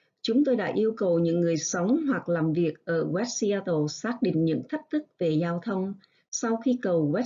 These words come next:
Seattle đóng cửa. Ý kiến đóng góp của cộng đồng đã giúp định hướng các cải tiến mà chúng tôi đã thực hiện, và bây giờ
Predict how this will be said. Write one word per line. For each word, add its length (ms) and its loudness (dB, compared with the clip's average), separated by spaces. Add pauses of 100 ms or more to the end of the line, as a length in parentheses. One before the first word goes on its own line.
(120)
Seattle 340 -2 (100)
đóng 200 0
cửa. 320 0 (920)
Ý 260 0
kiến 220 2
đóng 160 4
góp 260 -2
của 180 -4
cộng 260 0
đồng 440 -2
đã 140 -4
giúp 280 0
định 220 0
hướng 340 -2
các 220 -12
cải 240 -10
tiến 380 2
mà 120 -2
chúng 220 -4
tôi 160 -6
đã 220 -8
thực 220 -6
hiện, 480 0
và 140 -2
bây 220 0
giờ 320 0